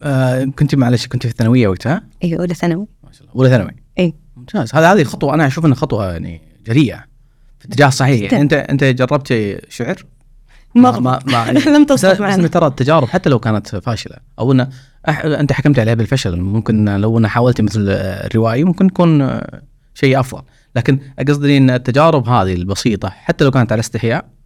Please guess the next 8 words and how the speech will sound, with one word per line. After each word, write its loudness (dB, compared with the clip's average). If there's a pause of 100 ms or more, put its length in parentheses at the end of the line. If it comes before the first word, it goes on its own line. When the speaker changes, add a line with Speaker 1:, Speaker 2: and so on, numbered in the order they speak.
(300)
Speaker 1:
هي، 2
آه، -6
بشكل -2
أو -2
بآخر -2 (400)
تشكل، 0 (340)
آم، 0
آه، -20